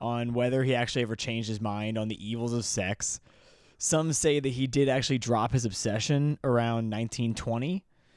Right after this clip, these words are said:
but a lot of others maintain that he a-, that he, uh, never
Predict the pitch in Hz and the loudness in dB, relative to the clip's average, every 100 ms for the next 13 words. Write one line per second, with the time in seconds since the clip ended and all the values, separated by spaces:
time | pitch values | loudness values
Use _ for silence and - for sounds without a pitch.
0 | _ _ _ - 117 113 110 - 120 120 | _ _ _ 0 2 4 2 2 0 2
1 | 120 123 131 135 120 113 113 113 110 101 | 4 6 8 8 6 4 2 2 0 0
2 | 107 104 98 98 104 98 98 104 104 98 | 0 0 -2 0 0 0 -4 -2 -2 -2
3 | 104 104 98 95 95 - _ _ - 113 | 0 0 0 -2 -4 -8 _ _ -8 -4
4 | 123 139 147 147 120 98 85 | -2 2 6 6 4 0 -2